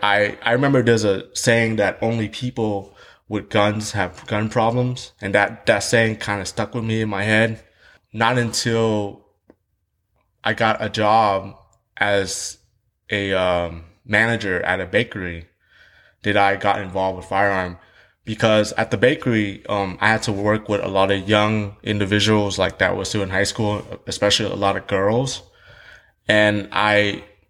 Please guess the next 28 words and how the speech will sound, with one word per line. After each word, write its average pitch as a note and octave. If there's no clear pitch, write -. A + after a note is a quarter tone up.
I G#2+
felt -
nervous G#2+
because G#2+
we A2
had A2+
to A2+
close G#2+
the G#2+
bakery G2
and F#2+
we G2
have G2
to G#2
stay G2+
up G2+
all F#2+
the G2+
way G2+
till F#2
two B2
in A2+
the G#2+
morning. G2+
And, G#2
uh, F#2+
the G2+
business A#2+